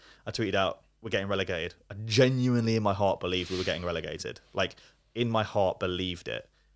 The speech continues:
So, like, but then you have a lot of other content creators in the Man United space now that have learned that the trick is to just constantly shit on the club and players and constantly sell everyone how bad we are or why this player's a problem, why that player's a problem, and that's how you get numbers.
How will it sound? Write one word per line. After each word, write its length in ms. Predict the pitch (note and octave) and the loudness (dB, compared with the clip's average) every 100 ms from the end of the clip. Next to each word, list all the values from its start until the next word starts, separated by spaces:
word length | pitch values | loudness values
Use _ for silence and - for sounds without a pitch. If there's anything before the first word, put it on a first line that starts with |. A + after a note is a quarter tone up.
| _ | _
So, 200 | - G#2+ | 0 4
like, 320 | G2+ F#2+ - | 4 0 -2
but 160 | C3 B2+ | 0 2
then 140 | B2+ | 2
you 80 | B2+ | 0
have 220 | B2+ A#2+ | 0 0
a 40 | A2+ | 2
lot 160 | A#2 | 2
of 100 | G#2+ | 2
other 100 | A2+ | -2
content 420 | G#2+ B2 A#2+ A2 G2+ | -2 -4 -4 -4 0
creators 240 | G2+ G2+ | 0 0
in 60 | G2+ | -2
the 60 | |
Man 140 | G2 G2 | -2 -2
United 200 | A2+ G#2+ | -2 -4
space 300 | - F#2+ - | -4 -6 -4
now 240 | F#2 F#2 | -4 -2
that 340 | F#2 F#2+ - - - _ | 0 0 0 -8 -20 _
have 180 | - F#2 | -6 -4
learned 420 | G2 G#2 A2+ B2 - | 2 4 4 0 -6
that 200 | G2 G2+ | -6 -6
the 60 | G#2 | -4
trick 300 | - C3 - | -4 -4 -2
is 160 | A2+ | -4
to 100 | - | -6
just 220 | G2+ F#2 - | -10 -10 -10
constantly 800 | - - A#2+ C3+ - C3 A2+ | -10 -4 -2 -2 -4 -6 -6
shit 200 | G#2 - | -6 -4
on 120 | G2 F#2 | -4 -4
the 60 | |
club 300 | - D#2 D2+ - - | -8 -8 -8 -10 -10
and 220 | F2+ E2+ | -8 -8
players 500 | - F2+ E2 F2+ - - | -4 -4 -4 -8 -10 -12
and 160 | F#2 - | -16 -8
constantly 760 | A#2 A2+ - F#2+ F#2+ F2+ F2 - - _ _ _ _ | -4 -4 -4 -4 0 0 -2 -10 -20 _ _ _ _
sell 360 | - - - G#2 | -6 -4 0 2
everyone 280 | G2+ G2+ G2 | 2 2 -2
how 180 | F#2+ F#2 | -2 -2
bad 320 | G2 F#2+ F#2 | 2 2 2
we 80 | G2 | 0
are 220 | F2+ F2+ | 2 0
or 80 | F2+ | 0
why 240 | F#2 F2+ | 0 0
this 180 | G2 - | -2 -6
player's 300 | - F#2 F2 | -2 -2 -2
a 40 | |
problem, 320 | - F2 F2+ | -6 -8 -6
why 120 | F2 F2+ | -4 -2
that 180 | F#2+ | -2
player's 220 | - F2+ E2+ | -2 -6 -6
a 20 | |
problem, 380 | F2+ D#2+ E2+ E2+ | -8 -8 -8 -8
and 120 | F2 | -8
that's 280 | F2+ - - | -8 -6 -4
how 180 | F#2 | -2
you 100 | F2+ | -2
get 200 | E2 G2 | -4 -6
numbers. 480 | F2 F#2 G2+ C3 - | -4 -4 0 0 -2